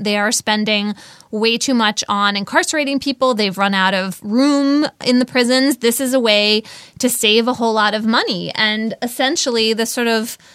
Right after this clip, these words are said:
sensible answer, um, won out. And even though the governor has said he will veto this bill, it passed by a big enough margin to be veto proof. Um,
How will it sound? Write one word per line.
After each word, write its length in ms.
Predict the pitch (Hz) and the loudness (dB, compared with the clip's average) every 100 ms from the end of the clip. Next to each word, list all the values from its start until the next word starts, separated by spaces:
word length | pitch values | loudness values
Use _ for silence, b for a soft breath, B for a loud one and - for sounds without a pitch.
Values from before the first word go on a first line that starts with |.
| B B B - | B B B -8
sensible 840 | - 262 254 302 302 240 240 226 - | -4 -2 -2 0 -2 0 0 0 0
answer, 720 | 208 226 269 - 202 185 196 - | 0 0 -2 -2 0 0 -2 0
um, 320 | 202 196 196 | 0 0 -4
won 300 | - 208 214 | -4 -2 0
out. 360 | 247 294 233 226 | 0 0 0 0
And 140 | 214 | -2
even 240 | 214 254 254 | 0 0 2
though 180 | 220 214 | 2 2
the 180 | 190 190 | 0 0
governor 400 | 208 196 214 220 | 0 0 0 0
has 140 | 196 | -2
said 180 | 202 190 | -2 -2
he 100 | 214 | -2
will 140 | 202 | -2
veto 400 | 196 233 247 226 | -2 -2 0 -2
this 220 | 202 208 202 | 0 -2 -2
bill, 420 | 208 190 185 190 | -2 0 0 -2
it 160 | 214 - | -4 -4
passed 480 | - 226 220 233 - | -4 0 0 -2 -2
by 120 | 196 | -2
a 100 | 185 | 0
big 160 | 190 202 | -2 -2
enough 240 | 190 208 | -4 -4
margin 360 | 202 202 202 190 | -2 -2 0 -4
to 80 | 190 | -4
be 160 | 190 | -4
veto 360 | 180 226 - - | -2 -2 -2 -6
proof. 480 | - - 57 - - - | -8 -10 -10 -12 -12 -2
Um, 380 | 214 202 202 | 0 0 -4